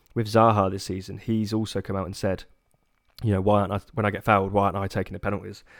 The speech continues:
Why aren't I shooting more when I've got a chance? Why aren't I beat, like,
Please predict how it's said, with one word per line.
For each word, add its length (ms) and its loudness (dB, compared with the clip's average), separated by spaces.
Why 180 4
aren't 120 -2
I 60 -6
shooting 340 -2
more 180 -2
when 80 -4
I've 80 -10
got 120 -4
a 20 -12
chance? 480 -4
Why 260 0
aren't 120 -6
I 380 -6
beat, 340 -2
like, 220 -8